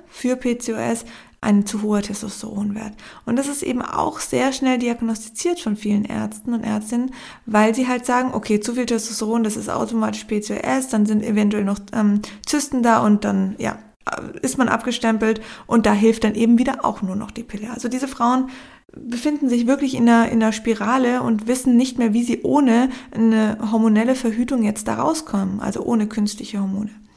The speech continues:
Und da möchte ich wirklich an euren eigenen Verstand nochmal appellieren und an eure eigene Verantwortung gegenüber eurem Körper. Lasst euch von sowas nicht direkt unterkriegen.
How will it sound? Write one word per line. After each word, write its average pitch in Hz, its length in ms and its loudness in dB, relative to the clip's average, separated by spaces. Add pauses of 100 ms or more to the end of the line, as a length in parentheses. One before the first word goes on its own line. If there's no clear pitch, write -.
(960)
Und 233 140 2
da 254 80 6
möchte 269 240 2
ich 247 80 0
wirklich 262 320 2
an 214 100 2
euren 220 280 0
eigenen 247 400 2
Verstand 233 480 2
nochmal 202 360 2
appellieren 202 600 0
und 214 160 4
an 202 180 2
eure 208 340 0
eigene 240 600 4
Verantwortung 226 720 0
gegenüber 208 500 0
eurem 214 240 0
Körper. 214 580 0 (360)
Lasst - 280 -2
euch 226 140 -2
von 220 140 2
sowas 233 320 -2
nicht 233 400 2
direkt 220 320 -4
unterkriegen. 233 720 -2